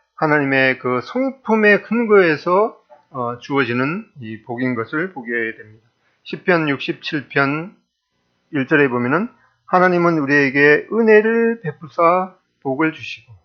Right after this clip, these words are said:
이 하나님께서는 근본적으로 우리가 하나님 앞에 그 복과 은혜를 구할 때 그 하나님의 성품이 바로 은혜로운 하나님이시기 때문에 우리에게 그 하나님의 성품의 근거에서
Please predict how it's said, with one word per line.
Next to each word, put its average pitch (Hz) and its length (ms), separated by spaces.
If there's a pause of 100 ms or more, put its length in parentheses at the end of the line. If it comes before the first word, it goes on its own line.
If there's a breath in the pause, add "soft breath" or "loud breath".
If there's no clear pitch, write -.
(160)
이 139 300 (260 soft breath)
하나님께서는 190 840
근본적으로 226 880
우리가 147 260
하나님 143 300
앞에 123 500 (440)
그 120 460
복과 127 540
은혜를 127 360
구할 113 320
때 120 360 (300)
그 147 160
하나님의 196 680
성품이 254 720
바로 214 400
은혜로운 226 400
하나님이시기 143 720
때문에 131 420 (360)
우리에게 127 600 (280)
그 120 160
하나님의 127 400
성품의 123 480
근거에서 196 880